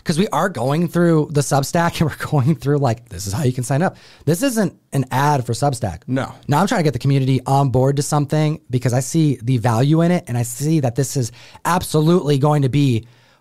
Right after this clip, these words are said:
Speaker 1: one of the futures of comic books.
Speaker 2: And even me as a big time, a big time Tynion fan, uh,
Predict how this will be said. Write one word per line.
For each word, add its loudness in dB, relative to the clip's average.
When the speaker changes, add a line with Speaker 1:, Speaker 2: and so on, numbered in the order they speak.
Speaker 1:
one 2
of 0
the 0
futures 0
of -4
comic 0
books. -14
Speaker 2:
And -4
even -4
me -4
as -4
a -2
big -8
time, -6
a -6
big -4
time -6
Tynion -6
fan, -4
uh, -2